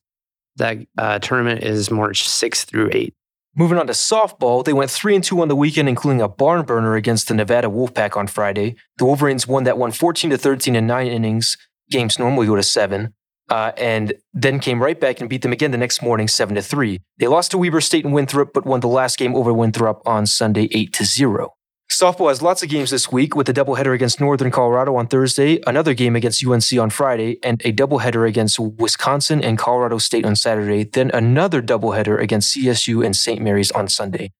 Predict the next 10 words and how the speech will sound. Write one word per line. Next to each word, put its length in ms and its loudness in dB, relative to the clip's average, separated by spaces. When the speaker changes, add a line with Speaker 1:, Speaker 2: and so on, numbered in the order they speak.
Speaker 2:
That 140 2
is 200 -2
a 120 2
lot 420 0
of 100 -12
coverage. 560 -2
Speaker 1:
Yeah, 220 0
that's 480 -2
two, 560 4
three, 720 2